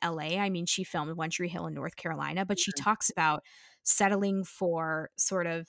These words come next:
Speaker 1: the simple life and how, how m-, fulfilling that has been for her. And I don't know what it is about this book, but 'cause I, you know, I don't live on a farm. Like, I don't know. I,
Speaker 2: <laughs>
Speaker 1: that's not a part that I relate to, but the rest of it is just so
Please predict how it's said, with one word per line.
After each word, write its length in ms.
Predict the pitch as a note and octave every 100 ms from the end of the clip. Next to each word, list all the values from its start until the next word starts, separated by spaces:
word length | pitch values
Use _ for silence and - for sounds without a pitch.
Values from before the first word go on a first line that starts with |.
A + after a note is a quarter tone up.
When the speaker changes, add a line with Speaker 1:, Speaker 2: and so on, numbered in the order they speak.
| -
Speaker 1:
the 160 | G3 G#3
simple 520 | - C4 C4+ G#3 E3+
life 360 | C3+ F#2 F3 F#3
and 100 | E3+
how, 640 | - F3+ F3+ F#3 F#3+ F#3+ - _ _
how 340 | - G3 G3 G3
m-, 240 | G3 F#3+ -
fulfilling 640 | - G3 - A3+ G#3+ F3
that 140 | E3
has 200 | F3 E3+
been 300 | - C3+ E3
for 220 | G3+ A3+
her. 320 | A3+ C4 C#4+ D#4 - - - - _ _ G#3+
And 100 | G#3
I 120 | G#3
don't 100 | C4+
know 100 | D#4+
what 260 | G3+ D#3+ D#3+
it 100 | D#3+
is 200 | D#3 -
about 240 | - D3+
this 180 | F3 E3
book, 300 | - D#3+ F3 -
but 180 | E3+ -
'cause 160 | - G3 -
I, 80 | - _
you 100 | A#3+
know, 60 | G#3+ -
I 120 | A#3
don't 160 | C#4 G#3+
live 160 | E3
on 80 | D#3
a 60 | B2+
farm. 680 | - D3 C#3+ D3 F#3+ B3+ -
Like, 240 | G3+ F3+ -
I 120 | G#3+
don't 160 | A#3+ B3
know. 140 | G#3+ -
I, 180 | G#3+ G3 _ -
Speaker 2:
<laughs> 280 | - - -
Speaker 1:
that's 220 | A#3 -
not 200 | G#3 G#3+
a 40 |
part 260 | G#3+ F#3 F3+
that 100 | G3+
I 60 | F#3
relate 440 | F3 D#3+ D3+ F3
to, 220 | - A#3
but 160 | G#3+ G3
the 100 | E3+
rest 300 | D#3+ E3 -
of 80 | G3
it 120 | G#3+
is 180 | G#3+ -
just 260 | F3+ -
so 120 | -